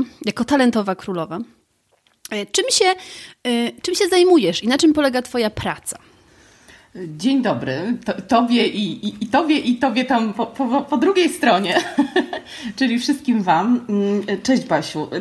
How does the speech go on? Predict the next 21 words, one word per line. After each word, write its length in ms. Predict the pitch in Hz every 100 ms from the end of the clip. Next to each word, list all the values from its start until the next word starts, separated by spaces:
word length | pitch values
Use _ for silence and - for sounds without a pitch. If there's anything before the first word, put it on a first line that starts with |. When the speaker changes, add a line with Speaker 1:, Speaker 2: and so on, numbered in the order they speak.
| - 180
Speaker 2:
przede 260 | - 294 277
wszystkim 240 | - 233
dziękuję 380 | 233 220 240 175
za 100 | 180
zaproszenie, 640 | 175 175 165 156 143 190 269 - -
bardzo 320 | 185 170 170
mi 120 | 170
miło 360 | 156 143 214 - - - - -
tu 80 |
gościć. 680 | 170 175 131 - - 185 - - - - -
Nie 160 | 139
wiem, 160 | 127 226
czy 80 | 208
on 80 | 135
taki 220 | 120 143
skromny, 560 | - 139 117 113 123 247 240
ten 100 | 127
twój 180 | - 131
podcast, 600 | 127 - - 151 - - -
to 120 | 240
ale 280 | 143 131